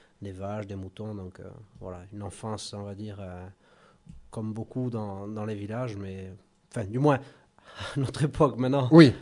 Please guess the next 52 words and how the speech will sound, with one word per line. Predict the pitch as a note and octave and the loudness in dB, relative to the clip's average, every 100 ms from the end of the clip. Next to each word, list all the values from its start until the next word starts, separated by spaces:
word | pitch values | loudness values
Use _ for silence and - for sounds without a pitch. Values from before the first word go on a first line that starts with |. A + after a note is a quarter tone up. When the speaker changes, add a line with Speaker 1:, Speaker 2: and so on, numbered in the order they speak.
| - | -4
Speaker 1:
maintenant | C3 C#3 | 0 0
c'est | B2+ B2+ | 0 -4
plus, | B2+ B2+ - | -2 -4 -2
euh, | A#2 A2 | -4 -4
comme | A2 A2 | -4 -4
on | |
disait, | G#2+ A2 A#2 A2+ | -4 -4 -4 -4
c'est | A2+ | -6
plus, | G2+ A2+ - G#2+ | -12 -10 -10 -8
euh, | G#2+ | -8
écran, | G2+ - A#2+ B2 | -8 -8 -6 -6
téléphone, | A#2 G#2 G2+ A2+ A2+ A2+ | -6 -8 -8 -10 -10 -10
tout | G#2+ F#2+ | -10 -12
ça, | - A2 | -12 -12
voilà, | G#2 F#2 F2 G2+ - | -12 -12 -14 -18 -12
pas | A2+ | -8
du | A2+ | -8
tout, | A2 A#2+ G#2+ | -8 -10 -10
euh, | G2 F#2+ - _ _ _ | -12 -16 -20 _ _ _
pas | - A2 | -14 -12
du | G#2+ | -12
tout, | - A2 G2+ F#2+ G2 | -12 -12 -10 -14 -18
c'était | - - | -20 -10
pas | A#2+ | -8
du | A#2 | -8
tout | C3 | -8
ma | A#2 A2 | -8 -6
géné-, | G#2+ A2 G#2 - | -8 -12 -14 -14
euh, | A#2 A2+ | -14 -10
dans | C3 | -4
ma | C3+ | -2
génération, | C3 B2+ B2 C#3 | 0 0 -2 -4
c'était | B2 - | -8 -6
pas | A#2 | -8
du | |
tout | A2+ A2+ | -8 -12
ça. | G2+ G2 - - _ _ | -14 -16 -18 -20 _ _
Speaker 2:
Alors, | F3+ A2+ - - | 6 6 4 -4
on | B2+ | -2
va | B2+ B2+ B2 | 4 6 6
essayer | A#2+ D3+ C#3+ | 4 6 6
d'aborder | A2+ B2+ B2 B2+ | 6 8 8 8
un | B2 | 6
petit | B2 - | 2 2
peu. | A3+ G3+ - - - - | 6 6 4 -20 -12 -4
Euh, | G#2 G2+ F#2+ F#2+ F2+ F#2 | 0 0 0 -2 -6 -6
alors | F2 F#2 | -6 -4
moi, | A2 | -4
je | |
suis | - | -4
vraiment | F#2+ A#2 A2+ | 0 4 6
néophyte. | A#2 A#2 A2+ F3+ - | 8 6 6 0 0